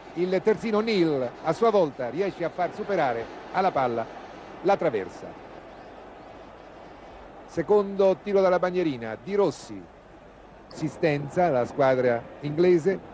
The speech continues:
Vediamo adesso Platini, lancio per Briaschi, scatto di Briaschi,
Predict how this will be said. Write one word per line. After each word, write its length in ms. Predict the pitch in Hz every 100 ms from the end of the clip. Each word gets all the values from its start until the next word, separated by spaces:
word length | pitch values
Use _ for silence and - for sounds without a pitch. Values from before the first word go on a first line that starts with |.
| - -
Vediamo 320 | 147 190 190
adesso 520 | 180 156 170 160 151 123 -
Platini, 480 | 214 202 202 170 117 - - - - - - - - -
lancio 420 | 233 240 196 226
per 140 | 226
Briaschi, 540 | 226 240 202 - 160 135 117 - -
scatto 400 | 240 226 - 226
di 140 | 233
Briaschi, 680 | 233 240 226 196 - 208